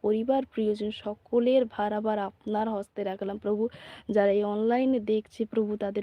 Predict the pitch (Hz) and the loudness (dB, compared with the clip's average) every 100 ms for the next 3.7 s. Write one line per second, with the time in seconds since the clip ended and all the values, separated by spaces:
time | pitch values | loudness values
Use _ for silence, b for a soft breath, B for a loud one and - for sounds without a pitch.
0 | - 220 - - 240 - 226 214 214 208 | -2 -4 -4 -2 -2 -2 -8 -4 -4 -2
1 | 214 214 202 - 196 208 208 196 - 208 | -2 -2 -4 -6 -6 -4 -4 -6 -8 -6
2 | 208 214 214 196 202 196 185 202 196 196 | -6 -6 -6 -6 -6 -10 -10 -6 -4 -2
3 | 185 185 190 196 196 214 | -2 -4 -4 -6 -2 -2